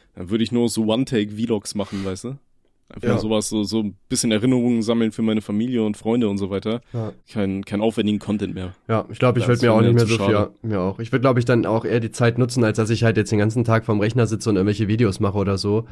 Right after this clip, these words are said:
Speaker 2: Weil,
Speaker 1: Ja.
Speaker 2: wie du halt schon sagst, ist schon wack, ne? Stell dir vor, du weißt halt, dass du stirbst und machst den ganzen Tag Videos. Toll.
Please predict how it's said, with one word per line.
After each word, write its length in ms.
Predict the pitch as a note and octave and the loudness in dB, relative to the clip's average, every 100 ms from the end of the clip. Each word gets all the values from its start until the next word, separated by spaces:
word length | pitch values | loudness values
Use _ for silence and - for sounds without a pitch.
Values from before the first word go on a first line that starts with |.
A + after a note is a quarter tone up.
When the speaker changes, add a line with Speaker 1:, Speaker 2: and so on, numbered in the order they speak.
| - _ - | -16 _ -6
Speaker 2:
Weil, 120 | G2 | 0
Speaker 1:
Ja. 40 | G#2+ | 4
Speaker 2:
wie 40 | |
du 80 | A#2 | 4
halt 140 | A#2+ | 4
schon 140 | A#2+ G#2 | 2 2
sagst, 260 | A#2+ A#2+ B2 | 4 2 0
ist 140 | - | -2
schon 280 | A#2 A2 G#2+ | 2 2 4
wack, 200 | G#2+ G2 | 2 2
ne? 220 | G2 F#2 - - - | 0 0 -6 -18 -12
Stell 140 | - A2 | -2 0
dir 60 | A2+ | 2
vor, 120 | A#2 | 2
du 80 | A2 | 4
weißt 220 | A2 A#2+ | 2 4
halt, 140 | A#2+ | 2
dass 100 | A#2 | 2
du 80 | A#2+ | 0
stirbst 380 | - A#2 C3+ B2+ | 2 4 4 2
und 60 | |
machst 140 | B2 A#2+ | 2 4
den 80 | A#2 | 2
ganzen 220 | A2+ B2 | 2 2
Tag 200 | A#2+ F#2+ | 2 2
Videos. 420 | G2+ G2 F2 - | 0 0 0 -2
Toll. 280 | F#2 F2 | -2 -2